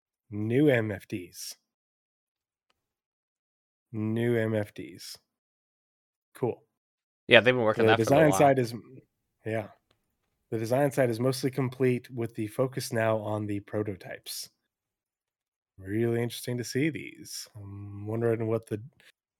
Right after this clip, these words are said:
Speaker 1: big difference is going to be. <clears throat> The time, the team also spent time integrating the new resource network that will deliver more interesting and varied engineering gameplay. So they're working on it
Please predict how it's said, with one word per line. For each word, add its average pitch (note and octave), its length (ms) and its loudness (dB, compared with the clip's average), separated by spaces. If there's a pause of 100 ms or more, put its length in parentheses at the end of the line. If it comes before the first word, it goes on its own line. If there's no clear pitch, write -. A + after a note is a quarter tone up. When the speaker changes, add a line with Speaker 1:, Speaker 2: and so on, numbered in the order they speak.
(120)
Speaker 1:
big D3 160 4
difference C3 320 2
is G#2+ 80 -10
going A2 220 -4
to G#2 60 -10
be. G2+ 200 -12 (560)
<clears throat> F#3 600 4 (160)
The B2 300 0
time, D3 460 4
the A#2+ 220 -4
team D#3 220 2
also D3+ 220 4
spent C3 280 -2
time B2 280 0
integrating B2 460 0
the G#2+ 80 -2
new C3 180 2
resource C3+ 500 2 (240)
network A#2 520 -2 (420)
that B2 160 -2
will A2+ 140 0
deliver B2 420 4
more A#2 300 4
interesting B2 480 -2
and G#2+ 120 0
varied A2 300 2
engineering A2 540 -2
gameplay. G2 440 -10
So - 140 -4
they're C3 240 6
working C#3 380 4
on A#2+ 180 2
it A#2 160 -2